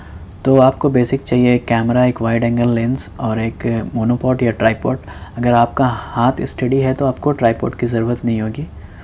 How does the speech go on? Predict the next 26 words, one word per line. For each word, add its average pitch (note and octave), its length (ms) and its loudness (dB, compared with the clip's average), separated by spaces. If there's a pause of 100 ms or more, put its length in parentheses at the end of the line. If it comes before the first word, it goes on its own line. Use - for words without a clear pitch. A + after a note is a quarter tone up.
(440)
और A#2 60 0
नहीं A#2+ 240 4
है B2+ 120 4
तो C#3 100 0
आपको B2+ 240 2
एक B2 160 -2
tripod A2+ 360 0
या B2 80 0
monopod A2+ 420 0
चाहिए। A2+ 340 -6 (600)
तो - 60 -16
चलते A#2+ 300 2
हैं C3+ 100 4
camera B2 320 0
setting B2 320 -2
की B2+ 60 0
तरफ। C3 300 -4 (920)
सबसे - 260 -2
पहले B2+ 400 4
आप B2+ 640 2 (240)
इमेज A#2+ 400 0
को C3+ 200 4 (360)
रॉ A#2+ 240 2
पे C3 160 0
कर B2+ 160 0
लीजिए, B2 360 0